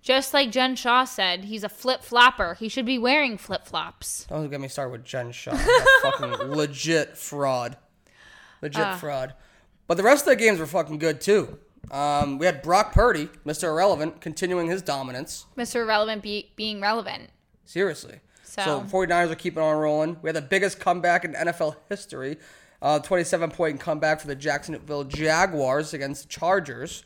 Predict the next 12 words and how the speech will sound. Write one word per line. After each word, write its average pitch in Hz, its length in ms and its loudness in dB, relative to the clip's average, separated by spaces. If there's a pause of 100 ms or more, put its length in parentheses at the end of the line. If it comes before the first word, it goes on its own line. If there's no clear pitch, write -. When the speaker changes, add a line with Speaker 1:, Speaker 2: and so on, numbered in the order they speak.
(140)
Speaker 1:
Amazing. 190 640 -8 (160)
Speaker 2:
Amazing. 143 460 -6
Who, 156 120 -6
th-, 156 100 -4
Speaker 1:
Amazing. 170 240 -2
Speaker 2:
who 196 100 2
saw 190 180 4
that 214 180 4
one 151 140 -4
coming? 139 320 -8 (140)
Speaker 1:
Not 220 280 2
I. 175 340 2